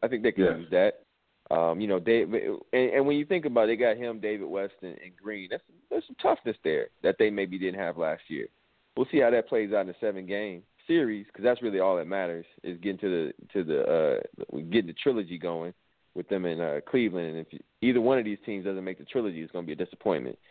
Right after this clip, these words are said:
Speaker 1: Um, but we, we want, we want the trilogy, all right? We want that. Now, eh, obviously, Golden State and Cleveland are the front runners. Um, but looking at the next three teams, in particular in the East, the Raptors,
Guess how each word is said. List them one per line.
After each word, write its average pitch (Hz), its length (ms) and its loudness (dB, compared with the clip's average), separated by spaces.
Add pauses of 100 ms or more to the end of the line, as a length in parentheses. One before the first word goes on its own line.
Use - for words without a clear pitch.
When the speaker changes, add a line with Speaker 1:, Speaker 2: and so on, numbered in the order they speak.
(360)
Speaker 1:
Um, 76 540 2 (320)
but 76 280 4
we, 87 120 -6
we - 140 -4
want, 110 280 2
we 113 120 2
want 120 160 4
the 90 80 -8
trilogy, 80 460 -2 (540)
all - 80 -6
right? 90 300 4 (140)
We 92 100 -2
want 98 240 0
that. 65 240 0 (1300)
Now, 110 360 6 (140)
eh, 87 160 -6 (180)
obviously, 135 480 0
Golden 117 360 -2
State 110 200 -4
and 95 100 -10
Cleveland 98 280 -6
are 87 140 -4
the 76 120 -6
front 92 200 -6
runners. 69 160 -10 (720)
Um, 85 260 2
but 82 80 2
looking - 240 4
at 359 100 2
the 101 80 0
next 113 360 2 (260)
three 135 220 2
teams, 123 380 -2
in 117 100 -2
particular - 400 -2
in 110 140 2
the 95 160 -2
East, 117 260 -4 (580)
the 87 80 0
Raptors, 113 580 2